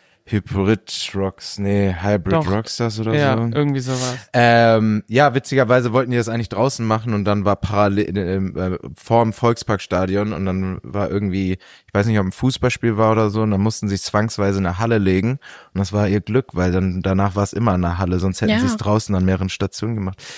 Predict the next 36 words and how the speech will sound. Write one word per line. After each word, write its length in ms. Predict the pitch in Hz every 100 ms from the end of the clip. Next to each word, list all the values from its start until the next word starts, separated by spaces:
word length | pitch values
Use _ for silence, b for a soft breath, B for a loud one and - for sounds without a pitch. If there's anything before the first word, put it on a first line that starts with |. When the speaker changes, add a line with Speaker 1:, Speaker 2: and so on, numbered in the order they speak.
| B
Speaker 1:
Ja, 100 | - - -
tatsächlich 320 | 120 156 147
ein 60 |
deutsches 260 | 139 143 143
Unternehmen 400 | 147 143 127 139
inzwischen, 720 | 127 - 135 - 135 135 131 -
äh, 300 | 110 110 92
man 180 | 104
nennt, 240 | 107 117 -
wie 200 | 95 104
nennt 180 | 98 -
man 80 |
das, 160 | 107 98
Unicorn, 580 | 113 127 - 127 127 131
für 160 | -
ein 60 | 104
Speaker 2:
Ja. 80 | 151
Speaker 1:
paar 80 | 117
Milliarden 460 | 110 107 110 110 107
jetzt. 400 | 110 - - - b b b
Ich 100 | _
glaube 140 | 107 107
sogar 380 | 101 104 101 107
neulich 420 | 104 101 104 98
verkauft 540 | - - 98 - -
oder 160 | - 90
so, 140 | 87 -
keine 220 | - 76
Ahnung. 200 | 85 87 -
Hab's, 300 | 113 - - B B -
bin 120 | 117
auch 100 | 117
nicht 120 | 120
so 80 | 113
tief 240 | - 113
drin. 360 | - 98 98